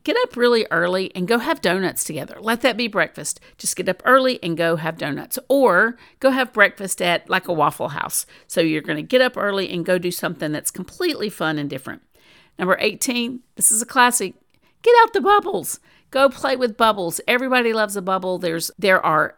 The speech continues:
recipes online for doing those great big ones where you have the string and you put it in the dishwashing soap. So play with bubbles and just have a f-, fun time.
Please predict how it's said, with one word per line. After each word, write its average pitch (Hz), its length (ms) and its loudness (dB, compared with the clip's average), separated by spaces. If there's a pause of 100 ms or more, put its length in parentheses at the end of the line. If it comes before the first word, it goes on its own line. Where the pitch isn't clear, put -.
recipes 277 600 -2
online 220 380 -2
for 208 140 -14
doing 180 180 -6
those 156 160 -8
great 170 440 -4
big 160 200 -6
ones 190 200 -8
where 165 120 -8
you 156 80 -6
have 156 180 -6
the 143 80 -8
string 165 460 -4
and 151 80 -6
you 151 40 -12
put 165 140 -8
it 156 100 -10
in - 60 -10
the 143 80 -8
dishwashing 160 580 -6
soap. - 320 -6 (240)
So - 280 0
play 247 320 0
with 240 200 -2
bubbles 180 440 -2
and 180 200 -4
just 214 200 -2
have 185 180 0
a 175 60 -4
f-, - 240 -10
fun 180 280 -2
time. 226 400 -4